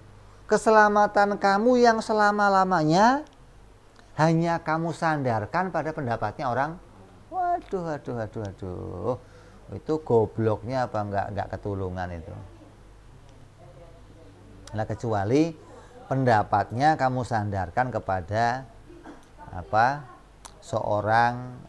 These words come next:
yang kamu tahu, oh ini Nabi, ini Al-Quran, ini hadis. Kenapa? Al-Quran nggak bakal salah.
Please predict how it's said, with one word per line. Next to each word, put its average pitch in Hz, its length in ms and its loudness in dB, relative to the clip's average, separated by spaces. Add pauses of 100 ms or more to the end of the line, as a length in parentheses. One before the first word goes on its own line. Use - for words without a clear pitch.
yang 107 240 -2
kamu 104 400 -4
tahu, 101 800 -2
oh 110 320 0
ini 113 640 -6 (320)
Nabi, 104 960 -4 (480)
ini 107 240 -2
Al-Quran, 101 1700 -2
ini 104 240 -6
hadis. 101 640 -6
Kenapa? 127 480 -2 (240)
Al-Quran 117 640 0
nggak 107 160 2
bakal 104 320 0
salah. 113 560 2